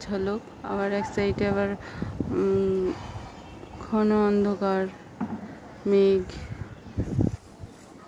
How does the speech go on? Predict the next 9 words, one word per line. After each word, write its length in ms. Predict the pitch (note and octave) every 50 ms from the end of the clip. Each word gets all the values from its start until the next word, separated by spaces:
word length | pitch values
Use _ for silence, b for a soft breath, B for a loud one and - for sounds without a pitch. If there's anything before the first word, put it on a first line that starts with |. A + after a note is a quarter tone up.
| - -
ওই 160 | G3 G#3 A3 G#3+ -
পাখি 300 | G#3+ G3+ G3 - - G3+
একটা 340 | G3 F#3+ - - - G3+ G3
উড়ে 240 | F#3+ F#3+ F#3 F#3+ F#3+ F#3+
গেল, 240 | F#3 F3 F#3 F#3 F#3 - - - - - - - - - - - - - - - - - - - - - - - - - - - - - - - - -
ওই 120 | - A3+ G#3
ঘুড়িটা 360 | G#3 A3 A3 A3+ A3+ A3 A#3 A3 G#3+
একা 140 | G#3+ G3+ A3
একা 500 | A3 A3 G#3+ - A3+ A3 A3 A3 A3+ A#3